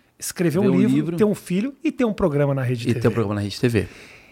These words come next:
Speaker 1: E aí você foi lá e fez um programa na Rede
Speaker 2: Fiz um
Speaker 1: T V.
Speaker 2: programa na Rede T V.
Speaker 1: Por
Speaker 2: Agora
Speaker 1: quê?
Speaker 2: eu não
Speaker 1: O
Speaker 2: tenho
Speaker 1: que,
Speaker 2: mais desafios.
Speaker 1: o que que é? É uma penitência?
Speaker 2: Nada.
Speaker 1: É uma promessa?
Speaker 2: Não.
Speaker 1: O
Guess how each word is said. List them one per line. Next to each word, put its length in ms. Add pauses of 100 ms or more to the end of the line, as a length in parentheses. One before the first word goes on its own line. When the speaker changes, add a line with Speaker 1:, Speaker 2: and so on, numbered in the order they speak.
(120)
Speaker 1:
E 160
aí 220
você 300
foi 160
lá 100
e 60
fez 160
um 80
programa 320
na 80
Rede 180
Speaker 2:
Fiz 40
um 40
Speaker 1:
T 60
V. 40
Speaker 2:
programa 200
na 60
Rede 180
T 80
V. 140
Speaker 1:
Por 80
Speaker 2:
Agora 260
Speaker 1:
quê? 60
Speaker 2:
eu 20
não 100
Speaker 1:
O 20
Speaker 2:
tenho 140
Speaker 1:
que, 60
Speaker 2:
mais 140
desafios. 380
Speaker 1:
o 40
que 160
que 260
é? 440
É 60
uma 200
penitência? 1200
Speaker 2:
Nada. 340
Speaker 1:
É 80
uma 200
promessa? 1120
Speaker 2:
Não. 80
Speaker 1:
O 40